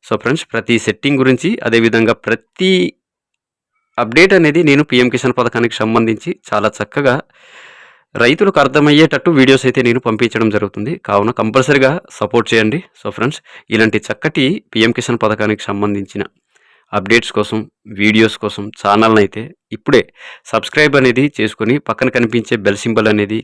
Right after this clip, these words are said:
క్లిక్ చేసి ఆల్లో పెట్టుకోండి. నేను పోస్ట్ చేసే వీడియో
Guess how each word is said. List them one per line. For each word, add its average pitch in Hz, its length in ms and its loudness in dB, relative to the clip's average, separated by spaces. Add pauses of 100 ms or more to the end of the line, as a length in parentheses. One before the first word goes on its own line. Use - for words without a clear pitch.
క్లిక్ 104 280 -8
చేసి 110 320 -6 (540)
ఆల్లో 117 280 4
పెట్టుకోండి. 110 500 -2
నేను 120 360 4
పోస్ట్ 123 360 -2
చేసే 123 260 -2
వీడియో 107 300 0